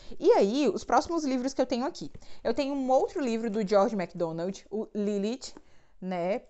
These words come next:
Parece bem sombrio. Menino, se eu já achei, olha isso aqui. Se eu já achei o Fantastes com uma vibe meio sombria, uma melancolia meio sombria, imagina esse aqui.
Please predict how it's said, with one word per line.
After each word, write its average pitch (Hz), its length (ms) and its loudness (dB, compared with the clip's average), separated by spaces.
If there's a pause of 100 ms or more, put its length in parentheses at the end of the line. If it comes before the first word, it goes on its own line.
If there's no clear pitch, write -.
Parece 185 340 -2
bem 180 320 0
sombrio. 214 680 -2 (120)
Menino, 214 320 -4
se - 100 -6
eu - 80 2
já 226 140 -2
achei, 196 500 -2
olha 214 140 -2
isso 587 100 -2
aqui. 523 320 2 (760)
Se - 160 -2
eu 220 100 4
já 226 140 2
achei 254 340 2
o 208 40 0
Fantastes 240 680 0
com - 120 -10
uma 208 160 -2
vibe 180 500 0
meio 185 220 -2
sombria, 180 840 0 (260)
uma 196 120 -2
melancolia 208 880 2
meio 190 180 0
sombria, 185 580 0
imagina 202 480 -4
esse - 180 -6
aqui. 180 300 -6